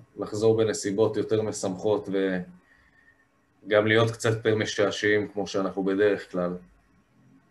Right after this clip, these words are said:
תודה לכולם על הסבלנות ועל הזמן ועל הקשב. הרבה מכם נשארו איתנו עד, אה,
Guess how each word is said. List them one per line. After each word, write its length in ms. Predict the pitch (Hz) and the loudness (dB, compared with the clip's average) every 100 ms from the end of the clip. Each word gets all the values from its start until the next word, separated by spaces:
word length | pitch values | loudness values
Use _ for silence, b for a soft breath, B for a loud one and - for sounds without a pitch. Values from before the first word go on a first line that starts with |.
| _ _ _ _ _ - | _ _ _ _ _ -10
תודה 240 | 95 107 | 0 2
לכולם 520 | 113 110 101 101 107 | 2 0 0 0 2
על 100 | 107 | 0
הסבלנות 760 | 95 - 92 95 95 113 110 - | -2 -4 -2 -2 0 2 0 0
ועל 160 | 95 92 | -2 0
הזמן 420 | 90 98 107 107 | -2 -2 -2 0
ועל 160 | 95 92 | 0 0
הקשב. 580 | 90 107 104 - 98 90 - _ _ _ _ _ _ - | 0 0 -2 0 -2 -4 -10 _ _ _ _ _ _ -12
הרבה 280 | 87 87 104 | -6 -2 -2
מכם 280 | 104 104 95 | -2 -2 -4
נשארו 340 | 90 95 95 | -4 0 0
איתנו 400 | 98 98 92 90 | 0 -2 -2 -2
עד, 200 | 90 87 | -4 -4
אה, 340 | 92 87 85 | -4 -2 -4